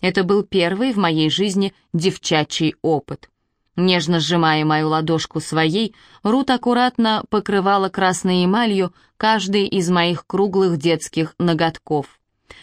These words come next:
Когда она дошла до большого пальца, я вспомнила о мальчике, которому совсем-совсем близко от нас отрезают лишний палец. Рут подула мне на руки,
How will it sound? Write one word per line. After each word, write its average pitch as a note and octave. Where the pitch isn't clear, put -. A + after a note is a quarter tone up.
Когда F#3
она F3+
дошла F3
до E3+
большого E3
пальца, G3+
я A3
вспомнила B3+
о B3+
мальчике, E3
которому F3+
совсем-совсем F3
близко E3
от D#3
нас G#3+
отрезают F3+
лишний F#3
палец. D3+
Рут D#4
подула B3+
мне A#3
на E3+
руки, D#3+